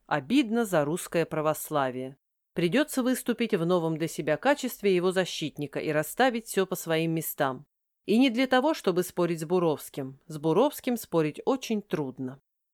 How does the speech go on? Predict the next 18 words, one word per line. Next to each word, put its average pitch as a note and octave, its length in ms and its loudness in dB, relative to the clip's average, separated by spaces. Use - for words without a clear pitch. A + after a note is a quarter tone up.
Трудно C4+ 340 4
спорить E3 380 -2
с - 40 -10
человеком, A3+ 720 2
гордо G3+ 320 2
подписывающимся G3 1080 0
кандидат F#3+ 600 2
исторических F#3 880 -2
наук F3 400 0
и - 140 -2
заявляющим, A3+ 840 0
что - 180 -2
князья-мученики E3 960 0
Борис D#3 380 0
Ростовский D#3+ 720 -2
и D#3 120 -6
Глеб D#3 300 -2
Муромский B3+ 640 0